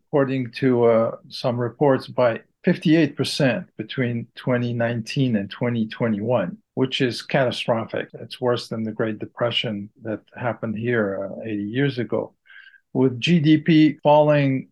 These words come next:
to twenty-one billion dollars in twenty twenty-one from about fifty-two in twenty nineteen. This is according to the World Bank, the largest contraction on the list of a hundred ninety-three countries.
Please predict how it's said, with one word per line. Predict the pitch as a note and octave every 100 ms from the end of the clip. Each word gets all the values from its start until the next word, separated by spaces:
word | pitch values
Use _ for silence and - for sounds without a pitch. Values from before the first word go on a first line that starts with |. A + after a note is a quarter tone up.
| -
to | - C3 B2
twenty-one | - D3+ C#3+ C3+ C3 B2+ A#2+ A2+ -
billion | A2+ C3+ C3+ B2 A#2
dollars | A#2+ A2+ A2+ A2
in | A2+
twenty | G#2+ B2 A#2 A2
twenty-one | - B2 A2+ A2 A#2+ A2+
from | A#2 A2
about | G#2+ G#2+ G#2+ -
fifty-two | A2+ - A2 - A#2 G#2 - _ -
in | -
twenty | - A2+ G#2+
nineteen. | G#2+ G#2+ A2 D3 B2+ A2 - _ _ _ _ -
This | A2+
is | C3+
according | B2+ C#3+ B2+ A#2+
to | A2
the | A2+
World | B2+ B2+ A#2
Bank, | A2+ A2 A2 -
the | B2
largest | B2 D3 D3 C#3+ -
contraction | C3+ A#2+ C3+ C3 C3 D3+ C3 B2+ - -
on | A#2+ A#2+
the |
list | A#2+ C3 B2
of | A#2+ G#2+
a | A2
hundred | A2 C3+ A#2+
ninety-three | A2 A#2+ B2 G#2+ - - D#3
countries. | C#3+ A2+ - - - -